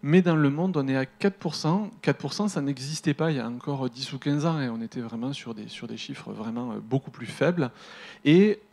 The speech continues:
on estimait, il y a encore quelques mois, qu'une tendance haussière pouvait nous amener aux alentours des six pour cent d'émissions de gaz à effet de serre à la fin de la décennie. Mais ça,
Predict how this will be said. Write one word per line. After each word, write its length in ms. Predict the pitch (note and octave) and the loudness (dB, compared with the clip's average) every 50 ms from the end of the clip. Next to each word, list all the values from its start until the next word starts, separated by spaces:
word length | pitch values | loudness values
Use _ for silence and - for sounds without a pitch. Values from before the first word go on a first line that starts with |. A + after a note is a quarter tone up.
| _ _ _ _ _ _ _ - | _ _ _ _ _ _ _ -2
on 180 | C#3+ C#3+ C#3+ D#3+ | 0 0 2 2
estimait, 760 | G#3 C4 - - - - - - G3 F#3+ D#3+ C#3+ B2+ C3+ G#3 B3+ - _ _ _ _ _ _ _ _ _ - | 2 2 2 0 -6 -6 -2 2 2 4 4 4 4 2 0 -2 -6 _ _ _ _ _ _ _ _ _ -16
il 120 | - - | -12 -10
y 20 | F#2+ | -8
a 80 | F#2+ | -6
encore 400 | A2 C#3 D#3 - G#3 A3 G#3 - | -6 -8 -4 0 0 0 0 -2
quelques 260 | - D#3+ D3 D3+ - - | -6 -8 -8 -6 -6 -6
mois, 460 | B2+ A#2+ A#2 A2+ A2 A2+ D3+ G3+ - - - - - - - - - - - _ _ _ _ _ _ _ _ _ _ _ | -4 -4 -4 -4 -4 -4 -4 -6 -8 -10 -16 -20 -20 -20 -20 -20 -20 -20 -20 _ _ _ _ _ _ _ _ _ _ _
qu'une 240 | - - E3 D#3 D#3+ | -6 -2 0 0 2
tendance 800 | - F#3 F3 F3 F3+ F3+ F#3 F#3 F#3+ F#3+ F#3+ F3+ - - - B2+ A2 - - _ _ - | 4 4 4 4 4 4 6 6 6 6 4 4 2 -2 -6 -6 -6 -8 -10 _ _ 8
haussière 800 | E3 F3 F#3 F3+ - - - - E3+ E3 F3 F#3+ G3+ F#3+ F#3+ D#3+ | 10 10 10 8 4 -4 -4 0 2 4 4 4 4 4 2 2
pouvait 320 | - - - D3 D3 D#3 | 0 -4 -2 2 2 2
nous 280 | D3+ D3 C#3 C3 B2+ D3+ | 4 4 2 2 2 2
amener 340 | D#3+ D#3+ D#3+ D#3+ D#3+ F3 F#3+ | 0 2 2 2 2 2 2
aux 180 | F#3 D#3+ C3+ | 2 0 0
alentours 500 | C#3 C3 C3+ C3+ C#3 C#3 - D#3+ E3 E3 | 0 0 2 0 -2 -2 -4 -6 -6 -4
des 140 | D3 C#3 C3+ | -2 -2 -2
six 300 | B2+ - - - G3+ F#3+ | -2 -2 -4 -4 -4 -4
pour 180 | - F3+ D3+ - | -4 -4 -6 -4
cent 180 | - F#3 F3 | -4 -4 -4
d'émissions 460 | F3 D#3+ D3 C3+ C3+ C3+ - - E3 | -4 -4 -4 -4 -4 -4 -4 -4 -4
de 140 | D#3 C#3+ C3 | -4 -4 -2
gaz 240 | A#2 C3 B2+ A#2+ B2 | -2 -2 -2 0 0
à 60 | A#2+ | 0
effet 200 | A#2+ A2+ - A#2+ | -2 -2 -4 -6
de 60 | - | -6
serre 220 | - - F3 F3+ E3 | -4 -4 -2 -2 -2
à 40 | C3+ | -2
la 100 | B2+ A#2+ | -4 -4
fin 200 | - - E3+ F3 | -4 -4 -4 -4
de 80 | D#3+ | -2
la 80 | C#3+ C3+ | -4 -4
décennie. 480 | B2 C#3 C3+ - - G#2+ F#2 F#2+ - - - _ _ _ _ _ _ - - - _ _ _ _ _ _ _ - | -4 -4 -6 -6 -8 -10 -10 -10 -12 -16 -20 _ _ _ _ _ _ -20 -20 -20 _ _ _ _ _ _ _ -8
Mais 220 | A2+ A2+ B2 D#3+ | -4 -2 -2 -2
ça, 440 | E3 - - - - F#2+ A#2+ F#3+ B3 | -2 -4 -6 -6 -4 -2 -2 -2 -4